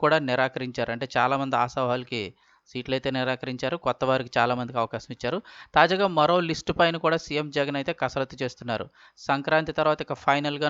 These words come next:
నాలుగో జాబితాను అయితే విడుదల చేయనున్నట్లు తెలుస్తోంది. అయితే నాలుగో లిస్టులో ఎవరి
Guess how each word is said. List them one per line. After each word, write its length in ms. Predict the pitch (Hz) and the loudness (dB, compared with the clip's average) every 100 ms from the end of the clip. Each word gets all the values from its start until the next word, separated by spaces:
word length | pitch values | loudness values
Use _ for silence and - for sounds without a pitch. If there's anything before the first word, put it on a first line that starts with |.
| 139 | 0
నాలుగో 300 | 127 143 143 143 | 0 0 -2 0
జాబితాను 380 | 143 139 147 139 | 0 -2 -2 -4
అయితే 120 | 139 151 135 | -2 -4 -4
విడుదల 240 | 131 139 135 | -6 -6 -4
చేయనున్నట్లు 460 | 135 131 131 - 127 | -4 -4 -8 -10 -8
తెలుస్తోంది. 380 | 117 - 110 95 - - - 127 | -8 -6 -6 -6 -14 -20 -6 -4
అయితే 140 | 143 143 | -2 0
నాలుగో 300 | 123 135 147 151 | 0 0 0 -4
లిస్టులో 260 | 143 - 147 110 | -6 -4 -2 0
ఎవరి 180 | 113 147 | 0 0